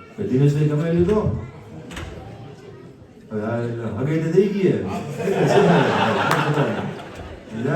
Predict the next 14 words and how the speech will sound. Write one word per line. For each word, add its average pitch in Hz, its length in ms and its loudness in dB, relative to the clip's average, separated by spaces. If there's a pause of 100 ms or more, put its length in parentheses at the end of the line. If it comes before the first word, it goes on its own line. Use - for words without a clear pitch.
(880)
એટલે 151 140 2
હવે 180 160 4
થોડા 175 120 4
થોડા 196 260 6
નિવૃત્ત 175 400 6
થાવ, 127 260 2
નજર 180 160 4
ઓમળી 196 340 6
ન 190 200 4
નાખો, 104 540 -2
દેશમાં 180 360 0
નજર 190 240 0
ન 165 180 -2
નાખો. 95 380 -4